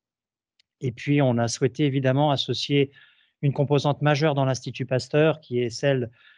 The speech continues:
du centre médical et du centre antirabique qui est localisé, euh, à l'Institut Pasteur, et donc d'articuler ça entre nous tous pour vous donner une image de,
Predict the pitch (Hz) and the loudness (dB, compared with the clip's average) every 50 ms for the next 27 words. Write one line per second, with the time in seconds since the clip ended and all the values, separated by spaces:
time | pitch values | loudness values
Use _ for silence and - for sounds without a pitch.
0 | _ _ - - 127 - - 143 - - 135 127 120 131 120 - 151 151 147 135 | _ _ -8 -8 -6 -4 -2 -4 -2 -2 -2 -2 -2 -4 -2 2 2 2 2 2
1 | 113 117 120 113 - 143 135 - 139 120 - - 123 120 120 123 135 143 139 - | -2 -4 -6 -4 -4 -4 -4 -2 -4 -4 -2 -2 -4 -4 -2 -4 -6 -8 -8 -4
2 | - 120 117 113 120 113 - 113 110 113 110 110 120 123 127 123 127 _ _ _ | -4 -2 -2 -2 -2 -2 -4 -6 -4 -6 -6 0 0 0 0 0 -4 _ _ _
3 | _ _ _ _ _ _ _ _ _ - 117 110 107 110 107 107 - _ _ - | _ _ _ _ _ _ _ _ _ -8 -6 -4 -2 -2 -4 -6 -8 _ _ -4
4 | - 135 135 131 123 127 - 113 - - 110 - 113 107 - - - 135 139 151 | -2 2 2 2 0 -2 -6 -12 -10 -10 -8 -6 -4 -4 -4 -2 0 2 2 2
5 | 143 120 117 113 110 123 123 123 117 135 127 - - 139 131 - - 127 120 120 | 2 0 -2 -2 -2 -2 -2 -2 -2 -2 -4 -4 -10 -14 -10 -4 -2 0 0 0
6 | 120 - - 135 127 123 117 - - 120 120 117 113 - - 147 147 - - - | 0 0 -2 0 0 -2 -2 -4 -4 -2 -2 -2 -4 -4 -2 -4 -4 -4 -8 -8
7 | - 117 110 113 117 110 120 120 120 127 123 123 120 123 123 127 131 139 143 120 | -6 -6 -4 -2 -2 0 2 2 2 2 0 0 0 0 0 2 2 0 0 0
8 | 113 117 120 113 | 0 -2 -2 -2